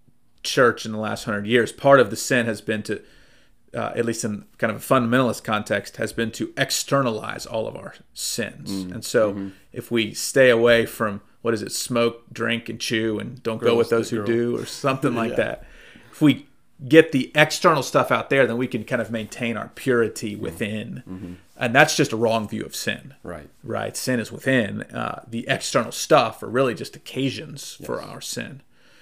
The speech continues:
Speaker 1: That being said, we have members and friends who have suffered deeply
Speaker 2: Hmm.
Speaker 1: at the hands of alcohol abuse,
Speaker 2: Hmm.
Speaker 1: whether it's in their own life, whether it's in their marriage, whether it's growing up in a kind of a dysfunctional home because one parent,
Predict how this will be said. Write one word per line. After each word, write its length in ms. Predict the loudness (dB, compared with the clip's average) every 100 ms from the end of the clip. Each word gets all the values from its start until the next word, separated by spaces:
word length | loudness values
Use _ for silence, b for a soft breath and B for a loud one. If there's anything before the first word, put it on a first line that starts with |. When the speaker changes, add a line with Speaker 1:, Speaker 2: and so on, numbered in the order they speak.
| b b b b b -6
Speaker 1:
That 320 | 4 4 6
being 300 | 2 2 0
said, 640 | -2 2 6 6 4 0 -6 _ -8
we 140 | -2
have 220 | -2 -2
members 540 | 2 4 4 4 2 -4
and 200 | -14 -16
friends 580 | -4 2 4 4 0 -2
who 100 | -2
have 160 | -4
suffered 540 | -4 -2 0 -2 -6 -2
deeply 600 | 0 0 -4 -12 -14 -16
Speaker 2:
Hmm. 160 | -14 -12
Speaker 1:
at 100 | -8
the 80 | -6
hands 240 | -6 -6
of 60 | -6
alcohol 420 | -8 -8 -14 -14
abuse, 400 | -14 -16 -18 -20
Speaker 2:
Hmm. 120 | -16 -16 _ -2
Speaker 1:
whether 200 | 0 0
it's 100 | -2
in 80 | -6
their 160 | 0
own 200 | 2 2
life, 440 | 2 2 0 -8 -20 _ _
whether 120 | -4 -4
it's 100 | -4
in 80 |
their 80 | -8
marriage, 560 | -2 2 2 2 -6 -20 _ _ -4
whether 160 | -2
it's 100 | -2
growing 340 | -2 0 2 2
up 280 | 0 0 -4 _
in 100 | -14
a 40 | -8
kind 160 | -4 -4
of 60 |
a 60 | -4
dysfunctional 640 | -6 -6 -4 -6 -8 -10 -2
home 320 | 0 0 -2
because 300 | -6 -8 -8
one 180 | -12 -12
parent, 480 | -6 -4 -4 -8